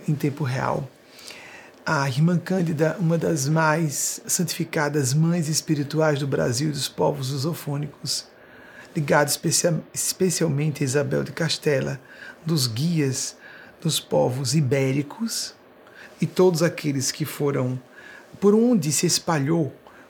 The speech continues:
os dois grandes idiomas da Península Ibérica, o espanhol e o português. Não são os únicos idiomas, mas os dois grandes.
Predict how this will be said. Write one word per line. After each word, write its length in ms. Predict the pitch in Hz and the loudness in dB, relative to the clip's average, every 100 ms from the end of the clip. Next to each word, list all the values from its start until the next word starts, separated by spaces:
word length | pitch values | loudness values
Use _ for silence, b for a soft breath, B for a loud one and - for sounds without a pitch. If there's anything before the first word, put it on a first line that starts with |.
| - | -6
os 180 | 165 131 | -2 -2
dois 300 | 156 185 143 | 2 2 2
grandes 540 | 113 139 180 185 123 131 | 0 0 0 -2 -2 -4
idiomas 920 | 127 131 131 135 127 131 - - - B B B B B - | -2 -2 0 0 0 -2 -4 -4 -8 B B B B B -4
da 120 | 156 | -4
Península 460 | 151 147 135 - 151 | -2 -2 -2 -2 -4
Ibérica, 440 | 127 123 123 - | -2 -2 -2 -4
o 40 | 160 | -4
espanhol 500 | - - 135 120 120 | -4 -4 -2 -2 -4
e 40 | |
o 40 | |
português. 800 | 127 - - 143 147 165 - - - | -6 -14 -12 -6 -4 -4 -6 -8 -6
Não 140 | 139 127 | -4 -4
são 180 | - 131 | -2 -4
os 100 | 117 | -4
únicos 380 | 123 - 113 | -6 -6 -6
idiomas, 640 | 113 113 113 147 175 - - B B B B B B B B - | -4 -2 -2 -2 -2 -4 -8 B B B B B B B B -4
mas 280 | 143 123 135 | -2 0 -2
os 100 | 110 | -2
dois 220 | 135 113 | -2 -2
grandes. 600 | 113 120 156 165 - | -2 -2 -2 -2 -6